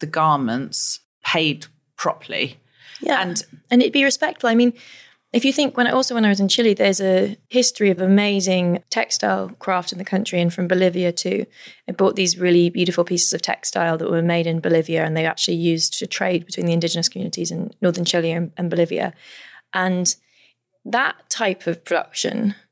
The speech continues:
Speaker 2: is really beautiful and empowering to different communities around the world. But actually a lot of that apparently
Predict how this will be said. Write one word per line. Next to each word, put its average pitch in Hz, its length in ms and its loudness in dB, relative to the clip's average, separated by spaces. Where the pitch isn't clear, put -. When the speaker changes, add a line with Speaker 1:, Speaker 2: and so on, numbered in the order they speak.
Speaker 2:
is 190 180 2
really 240 300 2
beautiful 247 500 2
and - 80 -2
empowering 170 560 0
to 160 80 -4
different 170 240 -4
communities 165 380 0
around 160 220 -2
the 160 40 -8
world. 165 280 -2
But - 80 -4
actually 208 300 -2
a 196 40 4
lot 220 220 2
of 202 140 -8
that - 360 -2
apparently 196 720 -2